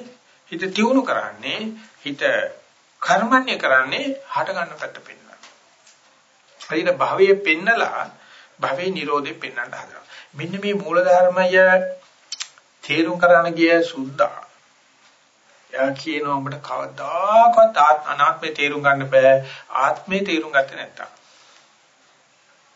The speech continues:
ආත්මේ තේරුම් ගත්ත මිනිහට ඒක අනාත්ම බව තේරුම් ගන්න පුළුවන්. ඒ නිසා මම අනාත්මයි කියලා පටන් ගත්ත මිනිහා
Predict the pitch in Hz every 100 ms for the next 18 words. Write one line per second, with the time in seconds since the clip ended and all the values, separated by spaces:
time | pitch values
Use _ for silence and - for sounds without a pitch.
0 | _ _ _ _ _ _ _ _ - -
1 | 143 165 196 202 170 170 185 196 190 185
2 | 165 175 220 208 170 170 156 151 151 143
3 | 143 139 120 113 107 107 - - - 151
4 | 175 160 160 139 143 156 175 160 131 127
5 | 131 151 180 190 139 151